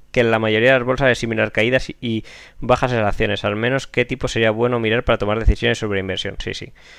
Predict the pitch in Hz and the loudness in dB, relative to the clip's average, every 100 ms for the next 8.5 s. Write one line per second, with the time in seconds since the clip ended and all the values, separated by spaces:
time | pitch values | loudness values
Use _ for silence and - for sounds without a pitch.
0 | - - 110 113 110 107 107 101 98 101 | -20 -14 -4 0 0 0 -2 -2 -4 -6
1 | - 107 101 - 98 98 - 101 98 101 | -4 -2 -2 -2 -4 -4 -6 -4 -2 -4
2 | 107 117 123 - 113 101 101 104 104 - | -4 -4 -4 -2 -2 -2 0 0 -2 -12
3 | _ _ _ _ _ 113 113 110 - 117 | _ _ _ _ _ -8 -6 -4 -2 -2
4 | 113 107 - 110 107 - 113 104 104 104 | -2 -4 -4 -4 -4 -6 -4 -2 -2 -4
5 | 101 92 95 107 95 - - 113 - - | -6 -6 -6 -4 -6 -8 -6 -6 -6 -14
6 | - - 117 113 117 - 101 101 107 113 | -20 -8 -4 -2 -2 -4 -4 -2 -2 -2
7 | 104 101 98 104 98 101 - - - - | -4 -8 -6 -4 -4 -6 -16 -20 -20 -20
8 | 101 98 95 104 127 | -12 -6 -4 -4 -8